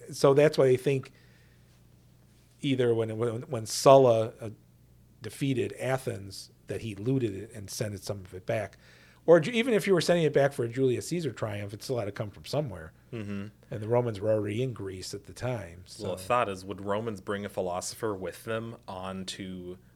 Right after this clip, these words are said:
Speaker 2: their ship that's gonna go looting a city? They would bring it back so someone else could look at it.
Speaker 1: Right.
Speaker 2: Um, that would be my thought,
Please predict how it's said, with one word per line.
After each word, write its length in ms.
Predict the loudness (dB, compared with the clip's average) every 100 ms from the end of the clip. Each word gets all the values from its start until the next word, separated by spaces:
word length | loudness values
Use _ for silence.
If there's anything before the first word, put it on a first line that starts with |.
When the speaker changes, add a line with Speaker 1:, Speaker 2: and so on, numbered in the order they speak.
| -12
Speaker 2:
their 200 | -6 -4
ship 420 | -4 -4 -6 -8 -8
that's 200 | -8 -6
gonna 180 | -8 -6
go 140 | -4
looting 360 | -4 -6 -6 -8
a 60 | -6
city? 500 | -2 0 0 -4 -4
They 140 | -2 -2
would 140 | -2
bring 180 | -4 -4
it 100 | 0
back 340 | 4 4 4
so 120 | -2 -8
someone 280 | -6 -4
else 200 | -4 -6
could 160 | -8 -10
look 260 | -10 -8 -10
at 180 | -12 -16
it. 100 | -14
Speaker 1:
Right. 560 | -6 -6 -6 -12 -16 -12
Speaker 2:
Um, 240 | -10 -6 2
that 140 | 2
would 80 | 2
be 140 | -2 -2
my 220 | 2 2
thought, 420 | 0 -6 -6